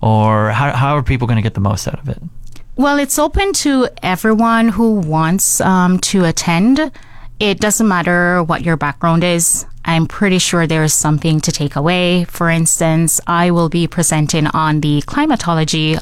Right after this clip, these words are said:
Speaker 2: of the mid-November twenty twenty-one floods in B C. So I'm pretty sure there is something for everyone to at least take away from mine. And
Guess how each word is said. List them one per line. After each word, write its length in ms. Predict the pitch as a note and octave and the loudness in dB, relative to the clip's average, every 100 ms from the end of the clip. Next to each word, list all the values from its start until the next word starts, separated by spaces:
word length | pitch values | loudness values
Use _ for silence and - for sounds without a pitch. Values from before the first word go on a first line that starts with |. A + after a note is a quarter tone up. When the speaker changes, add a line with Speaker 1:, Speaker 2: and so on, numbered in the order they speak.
| - | -4
Speaker 2:
of 280 | D3+ D3 - | -4 -4 -6
the 300 | E3 D#3+ D3+ | -2 2 2
mid-November 640 | D3+ F3 E3+ D#3+ D#3+ D#3 D3 | 2 0 0 -2 -2 -2 -2
twenty 260 | F3+ E3 | 0 0
twenty-one 480 | D3+ E3 D3 C#3+ C#3 | 0 0 0 2 0
floods 500 | - E3 E3 D#3+ - - - - - | 0 0 0 -2 -6 -8 -10 -10 -4
in 120 | F3 D#3+ | 0 2
B 200 | D3+ D#3 | 2 0
C. 340 | - A3+ A#3 | 2 2 2
So 200 | - F3+ | 0 2
I'm 180 | E3 E3 | 2 0
pretty 240 | C4+ E4 | 0 0
sure 240 | - D4 C4+ | 0 0 0
there 160 | A#3+ | 0
is 100 | A3+ | 0
something 420 | G#3+ G3 F#3+ G#3+ | 0 0 2 0
for 380 | F#3 F#3 E3 D#3+ - - - - | 0 0 0 0 -4 -16 -12 -6
everyone 480 | F3 A3+ G#3 G3 F#3 | 0 2 2 0 0
to 120 | F#3+ | -2
at 100 | E3+ | 0
least 280 | F3+ - - | 0 0 0
take 180 | G3+ | 0
away 260 | G3 E3+ E3 | 2 2 0
from 300 | - E3 D#3 | 0 0 0
mine. 360 | F#3 G3 G3 F3+ | 0 2 2 2
And 300 | D#3 D3+ | 2 0